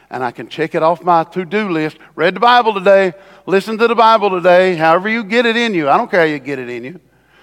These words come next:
I listened to it, read it, watched it. Perry told me him and Shanda, I don't know, I'm sure they still do, would get up and watch the scriptures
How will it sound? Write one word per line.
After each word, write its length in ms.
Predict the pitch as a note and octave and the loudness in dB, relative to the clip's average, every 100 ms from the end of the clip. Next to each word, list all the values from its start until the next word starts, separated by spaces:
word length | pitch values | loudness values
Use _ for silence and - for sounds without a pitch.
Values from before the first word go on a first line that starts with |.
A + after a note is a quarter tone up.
| _ _ | _ _
I 120 | - | -6
listened 360 | D3 G3+ G3 F3+ | -2 -2 -2 -10
to 180 | - G3+ | -2 0
it, 100 | G#3+ - | 0 -4
read 340 | - E3+ G3+ | -4 0 2
it, 100 | G#3+ | 0
watched 480 | F3 D3+ G#3 G#3 - | -2 0 0 -2 -10
it. 100 | A#3 _ _ _ _ _ _ _ _ _ _ _ _ _ D#3 A#2+ A2 G#2 _ _ _ - | -12 _ _ _ _ _ _ _ _ _ _ _ _ _ _ _ _ _ _ _ _ -6
Perry 260 | F#3 F#3+ | -2 -2
told 240 | - F#3+ F#3+ | -2 -4 -2
me 160 | F3+ | -2
him 180 | F3 F3+ | -4 -4
and 140 | D#3 | -8
Shanda, 420 | B2 F#3 F#3+ F3 D#3 | -8 -6 -2 0 0
I 80 | |
don't 100 | E3 | 0
know, 160 | E3 D#3+ _ - - | -4 -8 _ -20 -12
I'm 140 | D3+ | -12
sure 240 | C#3 C#3+ C#3 | -12 -12 -12
they 80 | B2+ | -12
still 240 | - A#2 | -16 -14
do, 220 | D3+ D3+ - _ _ | -12 -12 -16 _ _
would 120 | A#2+ | -10
get 120 | B2+ | -2
up 200 | F3+ G3+ | 0 0
and 100 | F#3+ | -2
watch 320 | E3+ G3 G3+ - | 0 0 0 -8
the 120 | C3+ | -18
scriptures 640 | - D#3 - C3+ B2 C3 | -14 -12 -12 -16 -14 -14